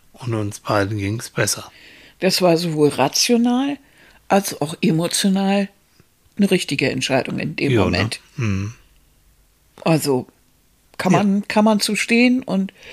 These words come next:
Speaker 2: ich denke, denn, wenn man so da rangeht, dann, also jetzt an wichtige Entscheidungen, an, an, eigentlich ist jede Entscheidung irgendwie wichtig.
Speaker 1: Ja.
Speaker 2: Äh, das kann man gar nicht sagen, dass, dass,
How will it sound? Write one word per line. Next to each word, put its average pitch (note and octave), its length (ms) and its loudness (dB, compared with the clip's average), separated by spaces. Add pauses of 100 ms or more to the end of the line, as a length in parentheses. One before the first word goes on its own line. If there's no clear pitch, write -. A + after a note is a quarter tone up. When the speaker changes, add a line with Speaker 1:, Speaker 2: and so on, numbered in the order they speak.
(300)
Speaker 2:
ich G3 140 0
denke, G#3+ 240 4
denn, G#3 300 4
wenn G#3+ 240 4
man G#3+ 180 2
so A#3+ 160 4
da A3+ 160 4
rangeht, B3 540 4
dann, G#3 240 2 (320)
also G#3 200 0
jetzt F3 260 -2
an D3 180 -8
wichtige F3 480 2
Entscheidungen, D3+ 560 0 (1160)
an, D#3+ 340 0
an, - 100 -4 (240)
eigentlich A3+ 400 0
ist - 180 0
jede A#3 240 4
Entscheidung C3 560 -2
irgendwie D3+ 440 -2
wichtig. B2 240 0
Speaker 1:
Ja. C3 100 2 (680)
Speaker 2:
Äh, E3 300 4
das - 240 -4
kann A#3+ 140 4
man A3+ 120 4
gar G3+ 100 4
nicht G3 180 0
sagen, A3+ 340 4
dass, F3 320 -4
dass, - 200 -4